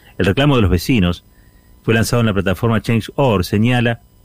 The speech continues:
que a exactos sesenta y seis años del trágico bombardeo de la plaza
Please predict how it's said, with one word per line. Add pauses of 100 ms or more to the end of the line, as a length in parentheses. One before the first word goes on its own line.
(300)
que
a
exactos
sesenta
y
seis
años
del
trágico
bombardeo
de
la
plaza